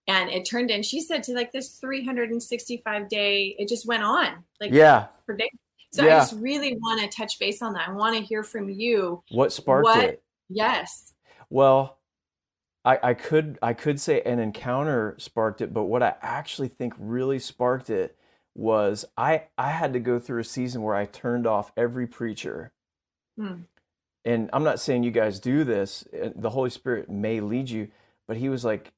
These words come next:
Speaker 2: "In this season, I felt like God is gonna speak directly to me through his word." And so I would go and read Jesus's words. And
Speaker 1: Hmm.
Speaker 2: if they didn't line up with what preachers were preaching,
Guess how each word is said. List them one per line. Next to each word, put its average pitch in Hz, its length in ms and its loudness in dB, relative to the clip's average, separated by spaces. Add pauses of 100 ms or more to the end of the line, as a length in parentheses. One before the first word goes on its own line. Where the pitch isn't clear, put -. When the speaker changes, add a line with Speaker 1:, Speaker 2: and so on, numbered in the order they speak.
(240)
Speaker 2:
"In 143 220 0
this 131 200 0
season, 135 300 -4
I 110 120 -2
felt 120 280 -2
like 101 340 -4
God 117 320 -4
is 110 100 -6
gonna 101 200 -6
speak - 320 -12
directly 107 920 -4 (240)
to 113 220 -4
me 98 140 -4
through 104 280 -6
his 98 180 -6
word." 101 500 -4 (420)
And 104 160 -6
so 107 460 -2
I 123 160 0
would 151 220 0
go 120 160 2
and 107 140 -4
read 110 240 -4
Jesus's 120 680 -6
words. 104 760 -4 (520)
And 110 280 -2
Speaker 1:
Hmm. - 60 -8
Speaker 2:
if 117 140 -4
they 120 120 2
didn't 147 340 0
line 123 300 2
up 135 220 2
with 110 140 -4
what 107 260 0
preachers 131 460 -4
were 107 140 -6
preaching, 110 760 -4